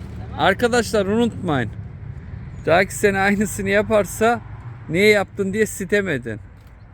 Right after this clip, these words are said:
Speaker 1: Sitem sen edesin ya.
Speaker 2: He? Sitem edeceğim biraz ya.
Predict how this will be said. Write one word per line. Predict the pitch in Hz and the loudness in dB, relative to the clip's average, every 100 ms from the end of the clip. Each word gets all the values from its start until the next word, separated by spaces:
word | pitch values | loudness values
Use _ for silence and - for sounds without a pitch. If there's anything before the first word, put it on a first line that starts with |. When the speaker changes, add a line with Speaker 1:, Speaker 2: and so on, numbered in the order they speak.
| - - - - - - - - - - - - - - - - - - - - - - - - - - - - - - - - - - - - 196 | -20 -20 -20 -20 -20 -20 -20 -20 -20 -20 -20 -20 -20 -20 -20 -20 -20 -20 -20 -20 -20 -20 -20 -20 -20 -20 -20 -20 -20 -20 -20 -20 -20 -20 -20 -20 -20
Speaker 1:
Sitem | 202 202 202 208 | -20 -20 -20 -20
sen | 202 202 208 | -20 -20 -20
edesin | 196 294 302 - - - - - - - - - - - - - - | -20 -20 -20 -20 -20 -20 -20 -20 -20 -20 -20 -20 -20 -20 -20 -20 -6
ya. | 139 196 | -2 -2
Speaker 2:
He? | 233 - - - - - - - - - - - | -4 -16 -20 -20 -20 -20 -20 -20 -20 -20 -20 -20
Sitem | - - - 107 113 | -16 -14 -6 -4 -4
edeceğim | 113 135 147 196 208 | -2 -4 -2 -2 -2
biraz | 196 175 165 | -4 -6 -6
ya. | 156 165 180 | -8 -8 -8